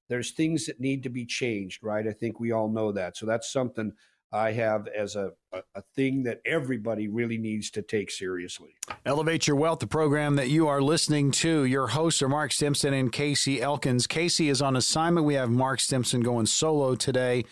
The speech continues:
Speaker 2: uh, doing a fantastic job. We're talking about, again,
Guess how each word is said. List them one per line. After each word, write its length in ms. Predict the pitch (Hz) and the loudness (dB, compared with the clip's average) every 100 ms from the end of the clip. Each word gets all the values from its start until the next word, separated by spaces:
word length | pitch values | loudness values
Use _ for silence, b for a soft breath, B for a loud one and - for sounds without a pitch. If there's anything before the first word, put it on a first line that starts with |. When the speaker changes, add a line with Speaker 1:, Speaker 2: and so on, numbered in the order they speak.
| B B 120 | B B -4
Speaker 2:
uh, 160 | 117 | 0
doing 220 | 117 147 | 2 2
a 60 | 120 | 2
fantastic 640 | 135 123 117 147 160 - 113 | 0 0 0 -2 -2 0 0
job. 380 | 135 143 131 | 0 0 2
We're 80 | 120 | 0
talking 360 | - 170 240 269 | 0 0 2 2
about, 320 | 156 143 131 | 4 2 2
again, 600 | 120 117 175 151 131 | 0 0 2 2 2